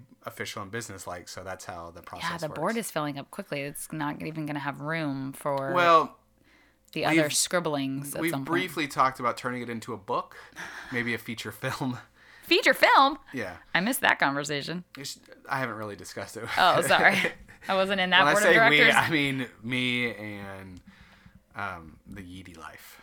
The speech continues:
Speaker 2: The Ye-,
Speaker 1: So,
Speaker 2: yeah.
Speaker 1: but anyway, so th-, those, all my brain power is kind of put towards that this week.
Speaker 2: That's,
Speaker 1: I've been taking
Speaker 2: it's a
Speaker 1: it
Speaker 2: worthy
Speaker 1: easy on
Speaker 2: cause.
Speaker 1: thinking lately.
Speaker 2: Hey,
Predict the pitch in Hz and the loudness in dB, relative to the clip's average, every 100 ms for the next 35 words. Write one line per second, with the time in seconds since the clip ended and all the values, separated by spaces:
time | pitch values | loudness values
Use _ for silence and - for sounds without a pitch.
0 | - 76 73 - 104 - 62 - - _ | -16 -12 -10 -10 -10 -8 -8 -10 -16 _
1 | _ _ _ - _ _ 113 98 127 117 | _ _ _ -20 _ _ -6 -4 -6 -8
2 | 98 110 - 113 104 110 _ - 117 127 | -10 -14 -12 -10 -10 -16 _ -14 -12 -8
3 | 135 135 - 135 139 131 104 110 107 107 | -10 -8 -8 -6 -4 -4 -6 -8 -8 -10
4 | 90 92 98 107 90 - 98 - 104 101 | -12 -12 -16 -16 -18 -16 -18 -16 -18 -14
5 | 98 101 - - 107 - _ - 196 233 | -16 -16 -18 -20 -20 -20 _ -12 -10 -10
6 | - - 277 277 262 - 339 359 370 339 | -10 -8 -8 -8 -10 -6 -4 -2 -2 -2
7 | 330 320 160 160 101 92 92 90 87 87 | 2 4 2 2 -4 -8 -10 -14 -16 -18
8 | - _ _ _ _ - 135 156 135 | -20 _ _ _ _ -12 -8 -8 -10